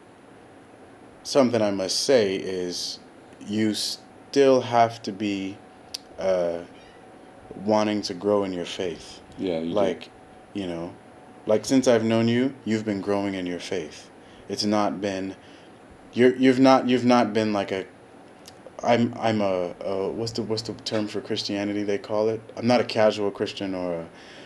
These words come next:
Speaker 1: a Christian by title. It's
Speaker 2: Mm-hmm.
Speaker 1: something you really lived out. So it's something that you've been growing in, and the Holy Spirit's been maturing you. And I think he's done the same for me.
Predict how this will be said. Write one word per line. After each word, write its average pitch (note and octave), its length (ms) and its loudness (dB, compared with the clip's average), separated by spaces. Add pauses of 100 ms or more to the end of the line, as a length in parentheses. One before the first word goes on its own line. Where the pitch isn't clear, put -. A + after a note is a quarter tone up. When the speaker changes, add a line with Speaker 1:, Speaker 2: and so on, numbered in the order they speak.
(160)
Speaker 1:
a A2 80 -2
Christian B2 400 2
by F2 180 -4
title. F#2 520 2
It's G#2+ 120 -4
Speaker 2:
Mm-hmm. F2 60 -2
Speaker 1:
something B2+ 300 2
you A2 140 0
really A2 300 2
lived G#2 300 0
out. B2 300 4
So A2 140 2
it's G2+ 120 -2
something A#2 300 -2
that G2+ 140 -4
you've G#2 160 -6
been F#2+ 140 -6
growing G#2+ 380 -2
in, E2+ 180 -10 (360)
and F#2 140 -4
the F2+ 80 -4
Holy G#2 240 0
Spirit's F#2+ 420 -4
been F2+ 360 -6
maturing A#2+ 460 -2
you. F#2 120 -4
And F#2 80 -4
I G2+ 60 -2
think A#2+ 180 0
he's A2 120 -2
done G#2+ 160 0
the G#2 80 0
same A2 300 0
for G#2 160 -8
me. A#2+ 360 4